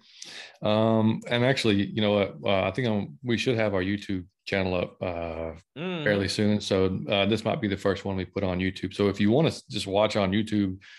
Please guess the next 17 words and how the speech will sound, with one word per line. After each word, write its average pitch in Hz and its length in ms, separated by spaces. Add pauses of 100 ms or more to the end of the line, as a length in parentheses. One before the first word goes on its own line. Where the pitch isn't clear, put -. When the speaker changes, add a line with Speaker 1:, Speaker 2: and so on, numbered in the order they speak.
(140)
Speaker 1:
and 127 180
listen, 98 340
if 92 120
you 104 80
wanna 98 140
see 101 160
our 90 120
faces, 95 400
you're 92 120
welcome 92 340
to 87 40
do 90 100
that 87 180
too. 98 320 (360)
Uh, 85 260
whichever, 92 600
uh, 87 200